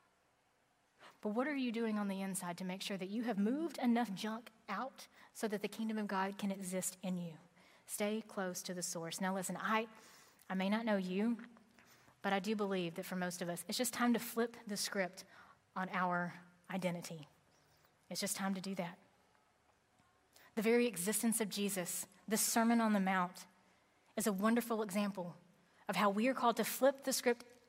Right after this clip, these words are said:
and experience the kingdom of God in the here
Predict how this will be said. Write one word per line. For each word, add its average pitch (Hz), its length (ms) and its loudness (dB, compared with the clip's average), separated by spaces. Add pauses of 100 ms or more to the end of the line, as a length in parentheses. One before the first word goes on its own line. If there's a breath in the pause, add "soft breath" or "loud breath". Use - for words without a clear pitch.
(160)
and 202 80 0
experience 269 600 4 (220 loud breath)
the 196 80 -2
kingdom 247 500 4 (240 loud breath)
of 185 160 0
God 214 380 4 (260 loud breath)
in 190 80 0
the 175 80 -2
here 220 460 -2